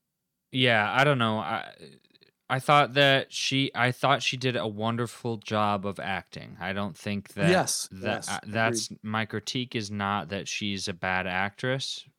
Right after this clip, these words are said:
Speaker 2: Right.
Speaker 1: Excellent actress. I just found the character highly unlikable, but I,
Speaker 2: Yes.
Speaker 1: I can't tell you which one is the cause of that, so.
Speaker 2: Right.
Speaker 1: And
Speaker 2: I, no, I
Speaker 1: then
Speaker 2: agree with you there. I agree with you there.
Speaker 1: and then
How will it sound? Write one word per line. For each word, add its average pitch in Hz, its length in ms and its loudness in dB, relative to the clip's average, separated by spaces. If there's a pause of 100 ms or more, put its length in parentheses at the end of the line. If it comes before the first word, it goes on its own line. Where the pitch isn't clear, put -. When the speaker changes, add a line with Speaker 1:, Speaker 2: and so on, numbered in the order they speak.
(400)
Speaker 2:
Right. 113 260 0
Speaker 1:
Excellent 90 180 -6
actress. 87 640 -8
I 98 180 -4
just 98 340 -6
found 101 180 -6
the 92 60 -8
character 98 420 -6
highly 98 380 -4
unlikable, 90 720 -10 (460)
but 92 260 -4
I, 90 180 0
Speaker 2:
Yes. - 140 -12
Speaker 1:
I 95 140 -6
can't - 420 -8
tell 98 200 -8
you 90 440 -8 (260)
which 95 480 -8
one 92 540 -6
is 92 200 -12
the 90 120 -14
cause 85 480 -6
of 76 100 -20
that, - 280 -14 (300)
so. - 300 -20 (300)
Speaker 2:
Right. 139 220 -8 (360)
Speaker 1:
And 107 140 0
Speaker 2:
I, - 20 0
no, 123 120 6
I 151 140 4
Speaker 1:
then - 0 -
Speaker 2:
agree 170 220 2
with 180 140 -2
you 147 60 -8
there. 120 240 -4 (160)
I 131 60 -12
agree 123 220 -10
with - 120 -12
you 156 80 -16
there. 123 220 -20 (720)
Speaker 1:
and 110 160 -6
then 127 320 0